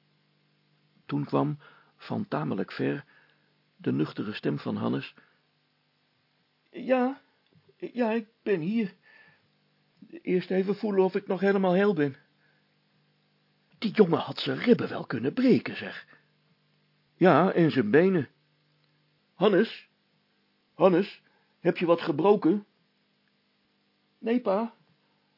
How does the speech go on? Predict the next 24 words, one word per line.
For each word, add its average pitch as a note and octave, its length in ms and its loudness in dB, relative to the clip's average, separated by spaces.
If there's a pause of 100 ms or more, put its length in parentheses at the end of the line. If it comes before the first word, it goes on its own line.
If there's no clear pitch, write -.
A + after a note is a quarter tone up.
(260)
M-, F3 400 -12
mijn F3+ 200 0
broek G#3 220 -4
is A3 140 -8
gescheurd, F#3+ 420 -2
geloof F3 260 0
ik. - 280 -8
En, E3 240 -6
eh, E3 200 -4 (760)
ik F#3 160 -8
heb F#3 140 0
een D3+ 160 -4
buil G3+ 240 0
op G3+ 160 2
mijn F#3 120 -6
voorhoofd. F3 600 -2 (800)
Maar E3 200 -6
verder F3 320 -2
is B2+ 160 -6
er D#3+ 80 -4
niks." F#3 400 -6 (1040)
"Nou, B2 200 4
gelukkig - 640 -6
maar. A2 280 -8